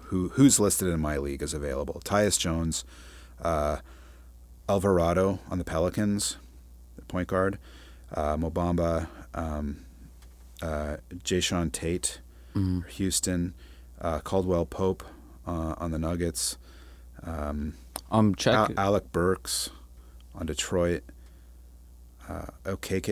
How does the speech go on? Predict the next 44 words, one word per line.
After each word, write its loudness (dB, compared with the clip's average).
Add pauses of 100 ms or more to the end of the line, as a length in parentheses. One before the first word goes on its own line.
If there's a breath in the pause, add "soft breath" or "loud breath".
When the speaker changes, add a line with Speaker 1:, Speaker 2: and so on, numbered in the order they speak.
Speaker 1:
is -4
that 0
how -2
you -2
say -2
his -6
name? -2 (840 soft breath)
Speaker 2:
Yeah. 2 (380)
Speaker 1:
Yeah. -10 (600 soft breath)
Speaker 2:
Uh, 2 (380)
you -2
should, 0
I'm 0
just -2
saying, 4 (420)
if, -2 (380)
is 0
Ayo 6
Dosunmu 4 (400)
off 2
a 0
roster, 2
on 2
a 4
roster? 0 (600 soft breath)
'Cause -2
if 4
Speaker 1:
Uh, 2
Speaker 2:
not, 2 (120)
he 0
would 0
probably 2
be 2
a 2
better 0
choice. -2
He's 2
not, 4
he's 4
a 0
Speaker 1:
Osunmu? -2
Speaker 2:
day-to-day 2
right 0
now. -2